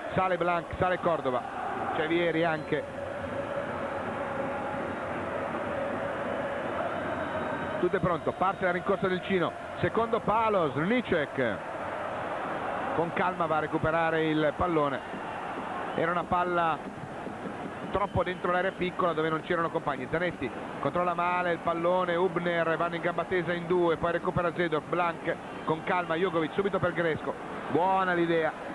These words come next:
preciso il tocco, Gresco può partire, palla al piede, sbaglia il lancio,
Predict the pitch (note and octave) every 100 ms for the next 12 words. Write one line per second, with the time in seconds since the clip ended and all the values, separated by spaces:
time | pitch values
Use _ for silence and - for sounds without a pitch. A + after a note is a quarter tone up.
0 | - C#3 D#3+ F3+ F#3 E3 E3+ F#3 E3+ E3+
1 | F3 F3+ F3+ F3+ E3+ F#3 F3 F3+ F3 E3+
2 | E3+ E3 - - - B2+ C3 G#3+ G#3 G3
3 | F#3 F3+ G3 G3 - F#3